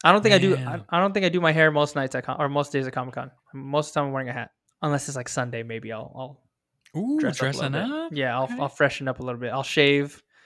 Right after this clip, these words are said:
Speaker 1: I'll, I'll do my hair. I'll clean up a little bit.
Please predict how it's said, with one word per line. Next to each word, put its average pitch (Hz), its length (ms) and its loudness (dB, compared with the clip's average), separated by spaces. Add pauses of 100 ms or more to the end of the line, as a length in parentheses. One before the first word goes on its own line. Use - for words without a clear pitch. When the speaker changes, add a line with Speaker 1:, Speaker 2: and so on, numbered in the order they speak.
(160)
Speaker 1:
I'll, 135 380 2
I'll 135 340 -4 (100)
do 147 140 0
my 135 140 2
hair. 127 480 0 (460)
I'll 139 100 -4
clean 139 240 -4
up 123 140 -6
a - 20 -12
little 117 160 -10
bit. 117 180 -12